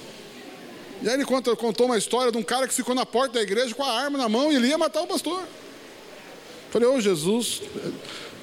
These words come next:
livra-me deste mal." E aí ele conta a história, e daí o Senhor vai lá e o anjo aparece, uma história toda lá. Meu irmão, tem... meu irmão, pra que você vai fazer isso?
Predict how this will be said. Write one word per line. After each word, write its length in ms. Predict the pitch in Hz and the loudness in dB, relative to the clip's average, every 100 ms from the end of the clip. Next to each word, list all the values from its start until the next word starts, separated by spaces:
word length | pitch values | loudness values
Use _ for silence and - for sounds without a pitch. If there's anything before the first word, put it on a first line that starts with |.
| - | -4
livra-me 400 | 165 269 247 233 | 0 0 2 0
deste 280 | 208 220 - | 2 0 0
mal." 320 | 208 - 320 - - - - - - - - - - - - - - - - - - | -4 -4 -6 -8 -16 -20 -20 -20 -20 -20 -18 -16 -16 -16 -16 -18 -18 -20 -20 -14 0
E 60 | |
aí 100 | 285 | 2
ele 140 | 302 294 | 4 2
conta 340 | 262 277 269 | 4 4 4
a 20 | |
história, 520 | 233 - 240 247 240 220 | 2 2 2 4 4 4
e 40 | |
daí 120 | 220 | 4
o 80 | 220 | 2
Senhor 320 | - 214 208 | 0 2 2
vai 180 | 196 196 | 4 4
lá 300 | 190 202 190 | 4 4 4
e 80 | 185 | 4
o 100 | 175 | 4
anjo 200 | 190 175 | 4 2
aparece, 420 | 165 165 190 170 | 2 4 4 2
uma 100 | 202 | 0
história 340 | 190 196 170 160 | 0 4 4 4
toda 240 | 170 160 | 4 4
lá. 120 | 170 165 - - - - - - - - - - - - - - - | 2 -2 -14 -14 -14 -16 -18 -20 -20 -20 -20 -20 -20 -20 -20 -16 -2
Meu 120 | 190 | 2
irmão, 240 | 208 220 | 4 2
tem... 160 | 185 208 - - | 2 -2 -2 -4
meu 100 | 190 | 0
irmão, 200 | 226 233 | 4 2
pra 160 | - 220 | 2 -2
que 240 | - 240 | -2 2
você 240 | 220 208 214 | 2 4 2
vai 160 | 202 | 2
fazer 260 | 196 175 180 | 0 -2 -2
isso? 360 | 170 - - | -2 -4 -6